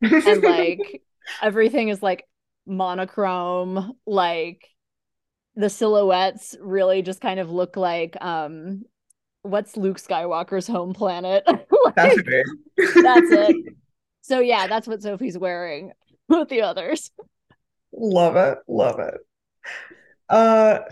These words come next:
Speaker 2: Finley asks, "If you could give more attention to one secondary or minor character, who would you focus on or feature more?" Uh, and Abby similarly wants us to answer our own sample question, "What character most deserves a spin-off?" Uh, similarly, Lacey asks,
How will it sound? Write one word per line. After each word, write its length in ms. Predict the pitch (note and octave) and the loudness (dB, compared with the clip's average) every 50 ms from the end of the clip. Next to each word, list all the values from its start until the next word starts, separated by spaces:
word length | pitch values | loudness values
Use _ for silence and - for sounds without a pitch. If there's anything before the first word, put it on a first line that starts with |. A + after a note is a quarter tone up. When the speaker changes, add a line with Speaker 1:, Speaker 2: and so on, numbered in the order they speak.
| - - | -2 2
Speaker 2:
Finley 340 | B3 B3+ C4+ C#4 B3+ A3 | 2 2 4 4 2 4
asks, 580 | G3+ F#3+ F3+ F3 F#3 G3+ - - - - - - - | 4 4 4 2 2 -2 -4 -10 -12 -12 -12 -10 -6
"If 140 | A3 F3+ A3 | -4 0 0
you 80 | A3 | 0
could 120 | - G#3 F#3+ | 0 0 0
give 140 | G#3+ G#3+ | 2 2
more 180 | G#3 A3 A3 G#3 | 4 4 4 4
attention 480 | G#3 G#3 G3+ F#3+ G3 G3 - G#3+ G3+ G3 | 2 2 0 0 0 2 2 2 2 2
to 80 | G#3+ F#3 | 2 4
one 200 | F#3 F#3 F#3 F#3+ | 4 4 4 2
secondary 540 | F3+ - F3 F3 F#3 F3+ F3+ F3+ F3 E3+ | 2 0 0 2 2 4 4 4 4 4
or 100 | E3+ E3 | 4 4
minor 280 | E3+ E3 D#3 D#3 D#3 D#3 | 2 0 0 0 -2 -4
character, 560 | D#3 - E3 D#3 D#3+ E3 E3+ D3+ C#3 C3+ - | -2 0 2 2 2 2 2 2 2 2 0
who 120 | - F#3 F#3 | 0 2 2
would 160 | F#3 F3 F3 | 2 2 2
you 120 | E3+ D#3+ | 0 -2
focus 380 | D#3+ - F3+ F3+ F3+ G3 F#3+ F#3+ | 2 2 2 2 2 0 0 0
on 140 | F3 E3 D3 | 0 0 -2
or 140 | C#3 C#3+ | -4 -4
feature 340 | - G#3+ A3 A3 - G3+ E3 | -2 -2 -2 0 0 -2 -2
more?" 400 | D3+ D3 C#3+ C3 - - - F3+ _ - - - - - - - | -2 -2 -4 -4 -4 -6 -8 -10 _ -18 -20 -20 -20 -18 -6 -2
Uh, 160 | - E3+ E3 | 0 2 2
and 100 | D#3+ E3+ | 4 2
Abby 540 | - - F#3+ G3 F3 F#3 F3+ F3+ F3 F3 E3+ | 2 2 2 2 4 4 4 4 4 2 0
similarly 580 | - - G#3 G3 F3+ E3+ E3+ D#3 D#3 D#3 E3 G#3+ | -2 -2 0 2 4 4 4 4 4 2 2 2
wants 280 | G#3+ F#3+ D#3+ E3+ E3+ | 2 2 0 0 0
us 120 | E3+ E3+ E3+ | 0 0 0
to 60 | E3+ | -2
answer 360 | A#2+ D#3+ E3 E3 - - E3 D#3+ | 0 0 -2 -2 0 2 2 4
our 180 | D3+ D#3+ D#3+ | 4 2 2
own 140 | D#3+ D#3 D#3+ | 0 -2 -2
sample 300 | F3 G#3+ G#3+ G#3 G#3 G#3+ | 0 0 0 2 2 2
question, 480 | G#3 G3+ F#3 F3+ - - A#3 C4+ D4+ E4 C4 | 2 2 2 2 2 0 0 0 0 -4 -6
"What 260 | G3 F3 F3 - - | -2 0 0 0 2
character 280 | - G3+ F3+ F3+ F#3+ F3 | 2 0 2 4 4 4
most 240 | F3 E3+ E3+ E3+ | 4 4 4 2
deserves 320 | - E3 D3 D#3+ D3 C#3+ C#3 | -2 -4 -2 -2 -4 -4 -4
a 60 | C#3+ | -8
spin-off?" 560 | - - - A3 A3+ C#4 E4 - - - - - _ _ - - - _ _ _ _ - | -8 -2 -2 0 0 0 -4 -8 -14 -20 -20 -20 _ _ -20 -20 -20 _ _ _ _ -4
Uh, 340 | - F#3+ F#3+ F#3+ F#3 E3 - - - - | 0 2 4 4 4 4 2 -2 -8 -12
similarly, 580 | - - - C#4+ C#4 C#4+ C#4+ C#4+ C#4 C4+ C#4+ C#4+ | -8 -2 0 2 2 4 2 2 0 0 -2 -2
Lacey 360 | C4+ C#4 C#4+ B3 - D4+ C4+ | 2 2 0 2 2 2 4
asks, 420 | C4 C4 B3+ C4 - - - - | 4 4 4 2 -2 -6 -6 -8